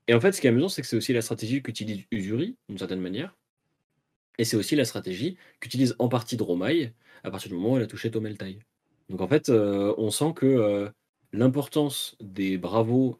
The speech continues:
et, euh, des Dromai, et un petit peu moins des Usuri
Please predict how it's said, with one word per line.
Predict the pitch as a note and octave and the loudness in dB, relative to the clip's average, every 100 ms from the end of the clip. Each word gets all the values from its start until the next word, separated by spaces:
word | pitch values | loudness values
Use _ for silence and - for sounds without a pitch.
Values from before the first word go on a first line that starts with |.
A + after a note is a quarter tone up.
| - | -6
et, | G2 G#2+ | -2 -2
euh, | G2 F#2+ | -2 -4
des | F#2+ | -4
Dromai, | F#2 G#2 A#2 A#2+ B2 G#2 | -2 0 2 2 0 -2
et | E2+ | -6
un | D2+ - | -8 -10
petit | F#2 | -8
peu | B2+ | -4
moins | B2 | -2
des | A#2+ | -2
Usuri | G2+ G2 A#2 | -6 -8 -12